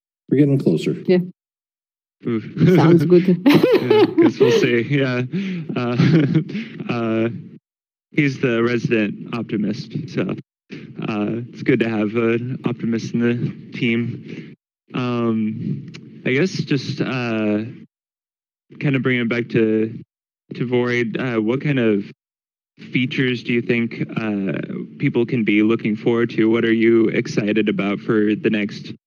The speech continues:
Speaker 3: you know, six months
Speaker 2: Yeah.
Speaker 3: or whatever that is gonna be new and exciting that people can get excited about?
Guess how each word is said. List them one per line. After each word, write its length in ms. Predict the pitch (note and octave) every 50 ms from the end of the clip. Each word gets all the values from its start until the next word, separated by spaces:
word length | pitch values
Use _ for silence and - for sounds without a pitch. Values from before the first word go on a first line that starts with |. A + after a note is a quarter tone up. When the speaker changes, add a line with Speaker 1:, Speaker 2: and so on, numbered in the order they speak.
| _ _ _ _
Speaker 3:
you 100 | - D#3+
know, 180 | C3+ C3 B2 A#2
six 400 | - - - C3 - - - -
months 220 | G3+ G3 G#3 G#3 G3+
Speaker 2:
Yeah. 120 | F#3 F#3
Speaker 3:
or 100 | - A2+
whatever 400 | G#2+ G#2+ G#2+ A2 G#2+ G#2+ A2 A2
that 340 | G2+ G#2+ G#2+ A2 G#2+ - - - _ _ _ _ _ _ _ _ -
is 300 | - - A#2 A2+ G#2+ -
gonna 180 | - B2+ A2+ G#2
be 260 | G2+ G#2 G2+ G#2 G#2
new 180 | G#2+ A2+ A2 G#2+
and 100 | G#2 G#2
exciting 540 | A2+ - - B2 A2 G#2+ G#2 G#2 G#2+ G#2+ G#2+
that 140 | G2+ -
people 260 | - B2+ A2+ - G#2 G#2
can 640 | - A#2 G#2+ A2 A#2 C#3+ - - - - - - -
get 140 | - - A2
excited 320 | G2+ - - G#2+ F2+ E2+
about? 240 | E2+ - - - D#2